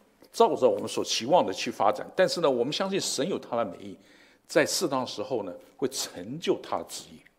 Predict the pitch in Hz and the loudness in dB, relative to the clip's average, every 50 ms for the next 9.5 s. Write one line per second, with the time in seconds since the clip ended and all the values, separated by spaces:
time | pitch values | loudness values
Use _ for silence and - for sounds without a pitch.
0 | _ _ _ _ _ _ _ _ _ _ _ _ _ _ _ _ _ _ _ _ | _ _ _ _ _ _ _ _ _ _ _ _ _ _ _ _ _ _ _ _
1 | _ _ _ _ _ _ _ _ _ _ _ _ _ _ _ _ _ _ - - | _ _ _ _ _ _ _ _ _ _ _ _ _ _ _ _ _ _ -14 -12
2 | 104 92 87 - - - 82 85 92 87 82 - _ _ _ _ _ _ - - | -10 -10 -12 -12 -14 -16 -14 -14 -14 -16 -16 -20 _ _ _ _ _ _ -18 -18
3 | 120 - - - 135 147 165 165 - 156 110 82 - - - - _ _ _ _ | -16 -12 -10 -8 -6 -4 -6 -4 -4 -4 -4 -6 -8 -14 -20 -20 _ _ _ _
4 | _ - 95 92 85 82 82 85 85 95 104 104 - - - - _ _ _ - | _ -18 -16 -14 -14 -14 -14 -16 -16 -10 -6 -6 -6 -6 -8 -20 _ _ _ -14
5 | - - - 95 - - 95 82 - - 85 80 - - - - - - _ _ | -10 -8 -8 -8 -8 -10 -12 -12 -12 -14 -14 -14 -16 -16 -18 -20 -20 -20 _ _
6 | _ _ _ _ _ _ _ _ _ _ _ - - 185 180 180 170 180 180 156 | _ _ _ _ _ _ _ _ _ _ _ 2 4 6 6 6 8 8 6 6
7 | 160 151 - - - 120 143 151 202 180 135 113 107 113 117 123 - - - - | 4 0 -2 0 0 -2 0 0 0 2 2 0 -2 -4 -6 -6 -6 -8 -10 -12
8 | - - _ _ _ _ - 131 156 180 180 - 208 196 180 170 151 175 226 208 | -16 -20 _ _ _ _ 2 2 2 2 2 0 -2 0 2 2 2 0 0 -4
9 | 160 170 165 151 - - 165 131 - | -4 -4 -6 -2 2 4 4 4 2